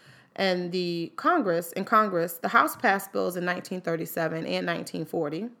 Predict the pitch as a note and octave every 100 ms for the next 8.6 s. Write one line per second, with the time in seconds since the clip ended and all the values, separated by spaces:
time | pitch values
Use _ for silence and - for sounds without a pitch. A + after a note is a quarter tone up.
0 | - F3+ F3 E3+ E3 - D#3+ D#3 F3 -
1 | D#3+ - E3 D#3+ C#3 - D#3+ E3+ E3 D#3
2 | D3+ G3 - - - - - - F#3+ F#3
3 | A#3 C#4 D4 D4 C#4+ C#4 B3+ - F4 D#3+
4 | D#3+ _ _ _ _ G#3 A3 A3 G#3 G3
5 | - - B3 D#3+ F#3 F3+ _ _ _ _
6 | _ _ _ A3 A#3 A#3 G3+ G3 G3 G3
7 | F#3 F3+ F3 F3+ E3+ - F3 F3 F3 E3+
8 | E3+ E3 - E3 - -